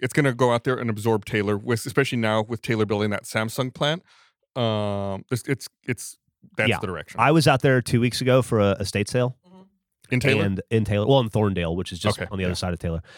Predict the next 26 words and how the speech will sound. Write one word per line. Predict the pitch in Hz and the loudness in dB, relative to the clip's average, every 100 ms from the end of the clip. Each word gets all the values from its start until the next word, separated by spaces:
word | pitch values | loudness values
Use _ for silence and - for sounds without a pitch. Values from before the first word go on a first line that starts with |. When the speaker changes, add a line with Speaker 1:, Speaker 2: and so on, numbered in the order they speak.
| - _ _ | -20 _ _
Speaker 2:
Uh, | 120 120 117 113 101 92 | 2 4 6 6 4 0
and, | - 117 113 113 107 | 0 0 2 0 2
uh, | 110 104 101 95 85 - _ | 4 4 4 2 0 -4 _
I | 101 117 | 2 2
s-, | 117 - - | 2 -2 -2
I | 110 117 | 0 0
drove | 104 120 117 | 2 4 4
by | 92 104 | 2 0
that | 98 80 | 0 -4
Samsung | - 98 95 92 | -6 -6 -6 -8
plant, | - 98 92 | -6 -6 -4
and | 92 | -2
it | 113 | 0
is | 87 - | -2 -6
fucking | - - - 107 98 104 95 92 | -12 -20 -2 0 0 -2 -4 -6
ma-, | 92 92 | -6 -2
it's | 123 170 | 0 2
not | 165 | 2
like, | 139 117 98 - - - - | 2 -2 -2 -14 -20 -16 -6
it's | 107 | 0
not, | 180 | 4
like, | 151 | 4
as | 127 101 | 2 0
big | 123 | 0
as | 113 | 0
the | 92 | -4